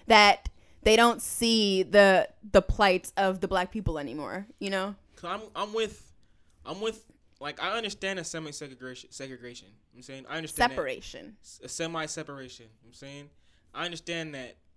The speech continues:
Speaker 2: and I understand that that would work
Speaker 1: Mm-hmm.
Speaker 2: in the scheme of things because of the history of America. 'Cause you can't just, where America fucked up is that you, like, they shouldn't have fully integrated black people,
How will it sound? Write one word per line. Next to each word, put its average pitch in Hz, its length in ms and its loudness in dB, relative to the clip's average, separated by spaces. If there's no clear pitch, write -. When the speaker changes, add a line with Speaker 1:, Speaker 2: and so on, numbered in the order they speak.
Speaker 2:
and 139 120 -10
I 151 60 -6
understand 160 340 -8
that 135 120 -12
that 139 160 -6
would 127 140 -12
work 131 360 -14
Speaker 1:
Mm-hmm. 208 260 -6
Speaker 2:
in 139 80 -10
the 135 60 -14
scheme 147 320 -14
of 135 80 -16
things 131 380 -16
because 127 680 -14
of 139 260 -12
the 135 80 -12
history 139 380 -14
of 123 40 -14
America. 131 380 -16
'Cause 127 240 -18
you 165 80 -16
can't 196 260 -10
just, 160 280 -8
where 160 100 -6
America 208 260 -8
fucked 190 320 -10
up 208 240 -8
is 143 100 -14
that 151 180 -8
you, 170 120 -14
like, 135 280 -14
they 151 100 -12
shouldn't 160 220 -10
have 156 120 -14
fully 143 220 -12
integrated 127 540 -18
black 120 180 -18
people, 117 360 -20